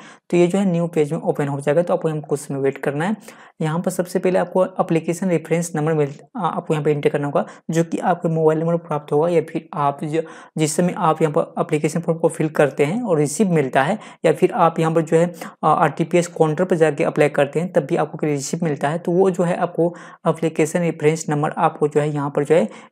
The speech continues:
एंटर कर देना है। तो यहाँ आपको एप्लीकेशन रे-, रेफरेंस नंबर आपको यहाँ पे एंटर कर दे-, कर देना है, जो कि यहाँ पर जो है बीस आईसीसीओ करके होगा। ओके, और उसके बाद आपको यहाँ पर जो भी, अ, डेट होगा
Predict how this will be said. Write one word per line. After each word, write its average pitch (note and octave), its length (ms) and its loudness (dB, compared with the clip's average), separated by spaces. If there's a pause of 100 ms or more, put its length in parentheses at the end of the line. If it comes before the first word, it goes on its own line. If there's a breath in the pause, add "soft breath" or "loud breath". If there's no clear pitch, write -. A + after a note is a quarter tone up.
एंटर D3 300 -2
कर D3 200 -2
देना C3 220 -6
है। D3 100 -8
तो - 100 -16
यहाँ D3+ 140 2
आपको D#3+ 220 2
एप्लीकेशन D#3 440 -2
रे-, E3 180 -2
रेफरेंस E3 500 -4
नंबर D#3 180 -4
आपको D#3+ 260 -2
यहाँ D3+ 100 0
पे D3+ 60 -2
एंटर D3+ 140 -2
कर D3+ 120 -2
दे-, D#3 500 -6
कर D#3+ 100 0
देना D3+ 200 2
है, A3 140 -4 (320 loud breath)
जो D#3+ 120 4
कि F3+ 120 2
यहाँ D#3+ 240 2
पर D#3 120 -4
जो D#3+ 120 2
है F#3 160 4 (260 loud breath)
बीस E3+ 480 -2 (120)
आईसीसीओ E3 1120 2
करके D#3 300 6
होगा। D3+ 320 6 (120)
ओके, D#3 200 4 (200 loud breath)
और E3+ 100 6
उसके E3 180 2
बाद E3 180 4
आपको E3 240 0
यहाँ D#3 120 0
पर D3+ 80 -8
जो E3 140 0
भी, F3+ 140 2
अ, E3 240 0
डेट D3+ 260 2
होगा E3+ 220 2